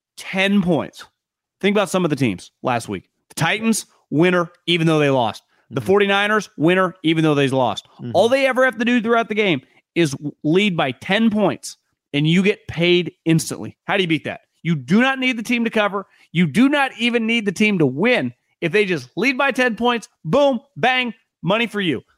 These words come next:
Speaker 1: Download the DraftKings Sportsbook app now. Use the promo code ham and get two hundred dollars in free bets instantly when you place a five dollar bet on any football game. That's code ham, only at DraftKings Sportsbook, an official sports betting partner of the National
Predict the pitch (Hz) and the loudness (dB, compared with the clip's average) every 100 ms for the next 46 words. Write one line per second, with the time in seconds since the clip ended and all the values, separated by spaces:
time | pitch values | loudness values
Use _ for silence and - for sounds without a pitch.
0 | _ _ - 151 185 190 170 160 175 165 | _ _ -4 0 2 0 0 0 0 0
1 | 165 - 165 156 147 131 127 117 151 180 | -2 -2 -2 -2 -2 -2 -2 -2 -2 0
2 | 170 139 127 139 139 131 131 120 160 175 | 0 0 0 0 0 0 0 0 0 0
3 | 165 131 - _ _ _ - 262 262 262 | 0 -2 -4 _ _ _ 2 4 4 2
4 | 247 233 208 165 156 196 190 185 - 208 | 2 2 0 -2 0 0 2 0 -2 -2
5 | 208 202 170 170 - 135 147 139 - 180 | -2 -2 0 0 0 0 0 0 0 0
6 | 190 - 127 - 156 156 151 139 123 143 | 0 -2 -6 -2 -2 0 0 0 0 -2
7 | - _ _ _ - 127 127 120 165 160 | -2 _ _ _ -6 -2 0 0 -2 0
8 | 165 156 151 131 131 127 - 120 127 147 | 0 0 -2 -4 -4 -4 -2 -2 0 0
9 | 139 - 131 127 117 139 135 127 123 - | -2 -2 0 0 -2 -2 -2 -2 -6 -4
10 | 151 147 151 147 _ _ _ - 127 - | -4 -2 -2 -4 _ _ _ -4 -4 -2
11 | 170 160 170 - - - 139 - 120 113 | -2 0 -2 -2 -10 -4 -2 0 -2 -2
12 | 135 127 127 - - - 98 101 107 - | -2 -2 -4 -6 -12 -8 -6 -4 -6 -6
13 | 101 | -10